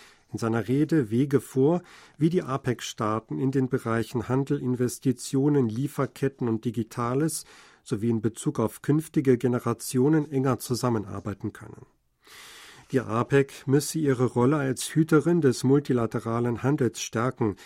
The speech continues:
sagte Yoon und verwies auf Anstrengungen für niedrigere Handelshürden. Yoon habe insbesondere die Resilienz von Lieferketten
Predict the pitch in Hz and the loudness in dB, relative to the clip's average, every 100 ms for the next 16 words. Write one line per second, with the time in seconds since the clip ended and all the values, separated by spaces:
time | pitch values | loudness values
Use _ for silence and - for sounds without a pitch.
0 | - - - 117 113 - 117 127 156 131 | -20 -20 -8 -4 -4 -2 2 4 4 2
1 | - 120 101 139 156 123 - 127 147 156 | 2 -2 0 0 2 0 -2 0 0 0
2 | - 147 147 143 143 127 - - - - | -4 -2 2 4 4 2 -4 -20 -8 0
3 | 127 151 - 175 151 139 127 135 156 135 | 4 2 2 2 2 2 0 0 0 0
4 | 101 - 107 - - 120 - _ _ - | -2 -8 -14 -16 -18 -18 -20 _ _ -20
5 | - - - 147 165 131 120 135 139 147 | -20 -6 6 6 6 2 0 0 0 0
6 | - 131 131 131 135 127 120 123 127 139 | -2 0 2 2 4 2 2 2 2 2
7 | 123 127 143 - 143 120 131 - 117 - | 4 4 2 0 -2 0 0 -2 -4 -2
8 | 113 - 113 | -4 0 -2